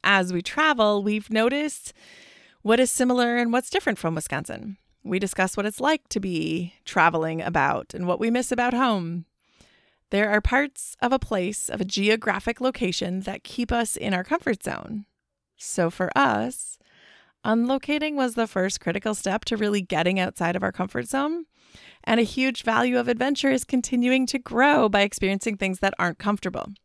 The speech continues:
So just for an example, like, what does this all mean? Why are we talking about this? I was noticing, I'm like, "Gosh, why does everything take so much longer?"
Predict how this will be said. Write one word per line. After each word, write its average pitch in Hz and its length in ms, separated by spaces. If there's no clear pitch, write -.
So 233 240
just 247 240
for 269 140
an 226 80
example, 180 500
like, 170 220
what 196 240
does 180 160
this 175 140
all 151 100
mean? 147 300
Why 139 120
are 160 60
we 170 80
talking 160 300
about 160 220
this? 160 220
I 208 180
was 220 240
noticing, 208 420
I'm 175 80
like, 208 180
"Gosh, 226 400
why 208 540
does 254 220
everything 208 500
take - 460
so 170 600
much 165 440
longer?" 226 720